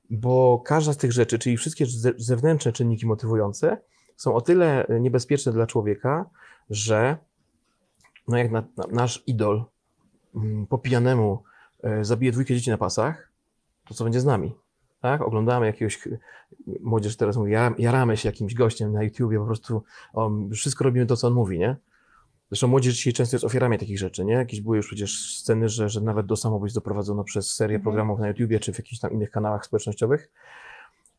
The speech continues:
Speaker 1: Czyli jest to tak, że ta, że te, że to otoczenie ma wpływ. I, i ja każdemu życzę takiego momentu w,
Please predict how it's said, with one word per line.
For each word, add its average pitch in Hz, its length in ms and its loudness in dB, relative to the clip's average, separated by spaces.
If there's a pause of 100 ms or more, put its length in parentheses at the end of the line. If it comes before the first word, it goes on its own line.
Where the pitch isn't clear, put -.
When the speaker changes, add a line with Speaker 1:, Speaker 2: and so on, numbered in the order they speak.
(140)
Speaker 1:
Czyli 156 260 2
jest 208 180 6
to 160 80 2
tak, 135 180 0
że 127 120 -2
ta, 120 340 2
że 127 160 -2
te, 123 260 0
że 127 120 -2
to - 120 2
otoczenie 120 420 2
ma 110 120 2
wpływ. - 420 -2 (460)
I, 127 320 0
i 120 120 -4 (280)
ja 127 160 2
każdemu 131 460 0
życzę 131 180 0
takiego 123 440 0
momentu 120 440 2
w, 113 120 -6